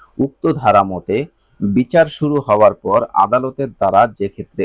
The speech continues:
অভিযোগ পরিবর্তন বা সংযোজিত হয় সেক্ষেত্রে সরকার পক্ষ ও আসামি পক্ষকে যে সকল সাক্ষীর জবানবন্দি ইতিপূর্বে গ্রহণ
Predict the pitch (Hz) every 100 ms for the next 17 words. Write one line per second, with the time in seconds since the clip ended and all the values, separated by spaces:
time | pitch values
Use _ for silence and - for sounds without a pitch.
0 | - 95 101 101 92 - 110 127 127 127
1 | 139 135 123 123 - 104 107 104 127 120
2 | 120 98 120 _ _ _ _ - 104 113
3 | - 190 202 - 95 - 120 - 143 139
4 | 131 - 147 135 110 - 98 - 135 139
5 | 139 117 - - 107 87 - _ _ _
6 | - 104 120 - 147 156 143 - 110 -
7 | - 131 107 151 _ _ _ _ _ _
8 | _ _ _ _ _ _ _ _ _ _
9 | _ _ _ - 104 127 127 143 147 143
10 | 151 147 151 147 110 120 117 120 117 117
11 | 104 104 117